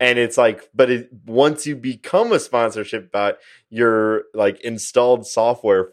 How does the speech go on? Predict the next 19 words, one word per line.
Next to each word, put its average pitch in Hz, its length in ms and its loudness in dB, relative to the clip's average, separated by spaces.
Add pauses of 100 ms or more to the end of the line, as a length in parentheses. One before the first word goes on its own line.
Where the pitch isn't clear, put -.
(160)
forces 127 460 0
you 113 120 -6
to 104 120 -2
twist, - 520 -2
like, 101 240 2
everything 110 640 -2
into 95 600 -8 (480)
a 98 180 2
sponsorship 98 720 -2
sentence. 92 540 -6
So 101 240 6
it, 110 100 4 (100)
it's, 117 360 -2
it's 113 140 -8
a 117 60 2
really, 113 460 2
really 101 340 2
clever 95 540 -2
idea. 90 640 -8